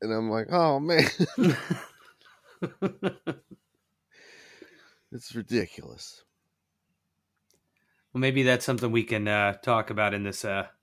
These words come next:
Speaker 2: business podcast. It's how to g-, get old Uncle Sam off your back.
Speaker 1: Mm, yeah, that's definitely, it's tax time. People are really, maybe we'll, uh, well, no, I guess this won't come out in time for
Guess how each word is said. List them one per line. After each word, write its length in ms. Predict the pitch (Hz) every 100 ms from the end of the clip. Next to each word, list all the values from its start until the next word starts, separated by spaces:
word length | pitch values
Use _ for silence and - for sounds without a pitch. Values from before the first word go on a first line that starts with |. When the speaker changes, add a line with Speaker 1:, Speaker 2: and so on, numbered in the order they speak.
| _
Speaker 2:
business 380 | 135 120 113 104
podcast. 640 | - 107 107 - 101 101 -
It's 80 | -
how 120 | 110 107
to 80 |
g-, 100 | 98 - _ _ _ -
get 140 | 139
old 220 | 123 120
Uncle 320 | 117 123 117 113
Sam 420 | 151 139 131 113
off 220 | 107 -
your 100 | 92
back. 420 | 101 87 - - _ -
Speaker 1:
Mm, 340 | 123 113 69 -
yeah, 420 | 98 110 92 71 - _
that's 220 | 101 104
definitely, 420 | 123 120 120 113 101
it's 140 | 98
tax 360 | - 117 120 -
time. 320 | 117 107 107
People 260 | 117 - 113
are 80 |
really, 460 | 101 117 113 113 98 - _ _ _ _ _ _ _ _
maybe 280 | 107 110 113
we'll, 400 | 104 107 104 101
uh, 400 | 98 95 92 87 87 _ _ _ _ _ _ _ _ _ _ _ _ _ _ _ _ _ _ _ _ _ _ _ _ _ -
well, 260 | 98 92
no, 200 | 87 85
I 80 | 85
guess 220 | 82 92
this 200 | - 92
won't 260 | 90 85 85
come 220 | - 82
out 220 | 80 80
in 80 | 82
time 400 | 78 82 78 76
for 440 | - 82 73 73